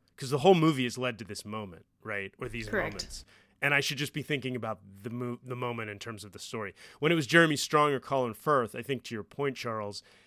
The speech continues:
Speaker 1: it was less like, um, the movie, th-, this is what's kicking off some of the tension. This is not the end point. So that, those are my two cents. I mean, I think there's a lot of reasons why it makes sense to cast these people throughout,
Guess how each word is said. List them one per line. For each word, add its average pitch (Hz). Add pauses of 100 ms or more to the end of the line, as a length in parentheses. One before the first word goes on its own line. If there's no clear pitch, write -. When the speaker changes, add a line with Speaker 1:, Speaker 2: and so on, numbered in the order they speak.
(160)
Speaker 1:
it 156
was 139
less 139
like, 131 (440)
um, 110 (560)
the 127
movie, 156
th-, 143
this 165
is 175
what's 143
kicking 120
off 147
some 107
of 92
the 90
tension. 92
This 107
is 113
not 107 (240)
the 101
end 110
point. 90 (240)
So 151 (520)
that, 180 (100)
those 196
are 165
my 160
two 135
cents. 113
I 143
mean, 151
I 156
think 156
there's 131
a 131
lot 127
of 110
reasons 113
why 113
it 101
makes 101
sense 143
to 113
cast 98
these 90
people 92
throughout, 95